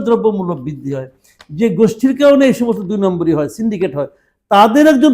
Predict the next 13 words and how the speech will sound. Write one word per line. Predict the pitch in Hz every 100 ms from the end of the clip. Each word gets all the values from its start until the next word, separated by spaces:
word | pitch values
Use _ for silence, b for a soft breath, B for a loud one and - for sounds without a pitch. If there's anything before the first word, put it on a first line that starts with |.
| 240
প্রতিনিধিরে | 226 247 233 233 208
বসাইছেন | 202 190 202 175
আপনি | 170 247 285 _ _ _ _ _ _ _ _ _
ওটাকে | - 185 175
দেখার | 185 160 127
জন্য। | 131 120 113 _ _ _ _
তাহলে | 226 220 226
কি | 262
হবে? | 262 262 269 - - _ _ _ _ _ _ _ _ _ _ _ _ _ _ -
আমাদের | 226 254 285 196
বাণিজ্য | 240 240 240 254
মন্ত্রী, | 247 - 220
উপদেষ্টা, | 202 220 226 220